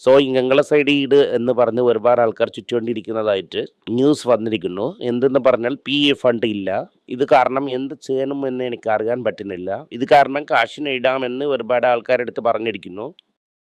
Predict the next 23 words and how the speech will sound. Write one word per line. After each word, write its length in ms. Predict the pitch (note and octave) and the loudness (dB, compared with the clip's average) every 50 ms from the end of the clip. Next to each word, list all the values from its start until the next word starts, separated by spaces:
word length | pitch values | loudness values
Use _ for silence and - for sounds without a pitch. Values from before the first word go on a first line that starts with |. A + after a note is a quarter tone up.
| _ _ _ _ _ _ _ _ _ _ _ _ _ _ _ | _ _ _ _ _ _ _ _ _ _ _ _ _ _ _
So, 200 | B2+ C3 C#3 D3+ | 4 4 4 4
ഇന്ത്യൻ 380 | E3+ C3 A#2+ A#2+ A#2+ C3+ C#3 D3+ | 2 -2 -6 -2 -2 -2 -2 -2
സ്റ്റാർട്ടപ്പ് 640 | C#3 - _ - B2+ A#2 B2+ B2+ _ D3 A#2+ G2+ A2 | -6 -8 _ 2 2 2 2 2 _ -4 -2 -2 -8
ഒക്കെ 180 | F#2+ _ - | -8 _ -6
ഒരേ 340 | A#2+ C3+ C3+ A#2+ A2 A#2+ C#3 C#3 - A2 | -4 -2 -2 -2 -2 -2 -2 -2 -6 -10
കഷ്ടത്തിലാണ് 580 | F#2+ - - B2 A2 - A2+ A#2 A2+ G#2+ A2+ | -10 -8 -12 -10 -10 -6 -4 -2 -2 -2 -2
ഇരിക്കുന്നു. 580 | A2 G2+ F2+ - F#2+ F2 F#2+ G#2 B2+ F3 F3+ - _ _ _ _ _ _ _ _ _ _ _ _ _ _ _ _ _ _ _ _ _ _ _ _ | -6 -6 -6 -12 -12 -12 -10 -12 -12 -14 -18 -20 _ _ _ _ _ _ _ _ _ _ _ _ _ _ _ _ _ _ _ _ _ _ _ _
ഇതിനെ 260 | - B2+ B2 C3 D3+ | -6 0 2 4 4
എന്ത് 240 | C#3 C3 B2+ C#3 D3 | 4 4 2 2 0
ചെയ്യണമെന്ന് 720 | F#3+ A2+ - D#3 C#3 C#3 C#3 C#3+ D3 D3 C#3+ C3+ B2 B2 | -2 -2 0 2 2 4 4 2 2 2 0 2 2 2
അറിയാതെ 460 | A2+ A2+ A2 A#2 B2+ C3+ C3 A2+ C#3 | 2 2 4 4 4 4 4 2 0
തവിച്ചുകൊണ്ടാണ് 680 | C#3+ A2 B2 A#2 G#2 F#2 - B2 B2 A#2+ B2 A#2+ A2+ A2+ | -2 0 0 0 0 -2 -2 -2 -2 2 2 0 0 0
ഇരിക്കുന്നു. 520 | G#2+ F#2+ F2 - E2+ E2 F2 G2+ C3+ G#3 B3 _ _ _ _ _ _ - | -2 -4 -6 -12 -14 -12 -12 -12 -12 -14 -16 _ _ _ _ _ _ -2
അതായത് 400 | A#2 A#2 B2+ B2+ C3+ C3+ B2 C3 | 0 2 4 4 4 2 0 0
ഇന്ത്യൻ 400 | D3+ C#3+ B2+ B2+ A#2+ C3 B2+ B2 | -4 -4 -4 -6 -4 -4 -4 -4
സ്റ്റാർട്ടപ്സ് 760 | A2 - - - A#2 G#2 - - G2 F2 - - - G#2+ D3+ G#3+ _ _ _ _ _ | -4 -8 0 2 2 2 2 -2 -8 -8 -8 -8 -6 -6 -6 -8 _ _ _ _ _
ഇന്ന് 320 | - B2+ C#3 D3 D#3 E3+ E3 | -4 -2 0 0 2 0 0
മാർക്കറ്റ് 720 | D3 C3+ B2 A#2+ A#2+ - - C3 - B2+ - - A2 A#2+ | 2 2 2 2 0 0 -4 -8 -6 -6 -8 -4 0 2
രാവിലെ 360 | A#2 A#2 B2 B2+ B2+ C3 C#3 | 4 4 4 4 4 4 2
നിങ്ങൾക്ക് 300 | C3 C3+ B2+ A#2 - B2 | 2 2 -4 -4 -4 -4
നല്ല 240 | A#2 A#2 A2 A#2+ B2 | -4 -2 0 0 0
ഓപ്പർച്യൂണിറ്റി 640 | A2 G#2 - - A2+ - - - C3 B2 - B2 | 0 0 -2 -4 -10 -10 -8 -8 -8 -8 -8 -8
തന്നു. 500 | F#2+ - G#2+ G2+ G2+ G2 G2+ A2 C#3+ G#3 | -6 -4 -4 -4 -4 -10 -10 -10 -12 -14